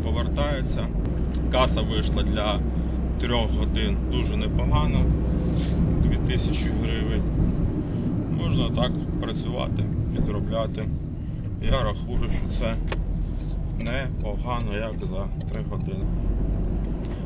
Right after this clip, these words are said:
Вдячний, що додивились до кінця. Підписуйтесь, якщо вам цікаво.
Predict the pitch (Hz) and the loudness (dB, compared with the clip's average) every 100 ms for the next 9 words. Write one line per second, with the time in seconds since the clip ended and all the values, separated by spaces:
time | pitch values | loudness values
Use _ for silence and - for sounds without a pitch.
0 | - - 143 135 - 127 - - - - | -4 0 2 2 0 0 0 0 0 2
1 | - 113 110 110 110 117 - 135 143 139 | 2 2 2 0 0 0 0 0 0 0
2 | - - - - - - - - - - | 2 8 8 10 8 8 4 0 0 -2
3 | - 147 - - 127 - 117 - 117 113 | 0 0 0 0 0 -2 -2 -2 -2 0
4 | 110 117 - 113 117 113 | -2 -2 0 2 2 0